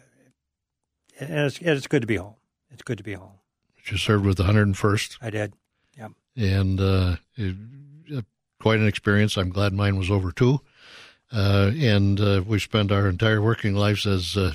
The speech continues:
Speaker 2: proud veterans of, uh, uh, that had served in Vietnam and, uh, joined some veteran service organizations, done some things. You were in real estate, and, uh, came a day when something happened to you and you decided,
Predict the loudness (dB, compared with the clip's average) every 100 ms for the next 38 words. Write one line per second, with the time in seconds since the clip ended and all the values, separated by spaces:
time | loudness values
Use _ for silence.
0 | -6 0 0 2 -2 0 -2 0 -4 -4
1 | -4 -4 -4 _ -20 -20 -20 -20 -10 -6
2 | -2 0 0 0 0 0 -2 -4 -2 0
3 | 0 2 2 2 2 2 2 0 0 -2
4 | 0 2 2 0 -2 -2 0 -2 0 0
5 | 2 2 2 2 2 0 -2 -2 2 2
6 | 2 -2 0 0 2 2 0 0 2 4
7 | 4 4 4 2 0 -2 -2 -12 -20 -20
8 | -20 -20 _ _ -4 2 4 4 4 4
9 | 4 4 2 0 -4 _ _ _ _ _
10 | _ _ _ 0 2 2 2 2 2 2
11 | 0 -4 -8 -2 2 2 2 0 -4 -4
12 | -4 -2 -2 0 0 0 0 2 2 4
13 | 4 2 2 2 0 0 0 0 -2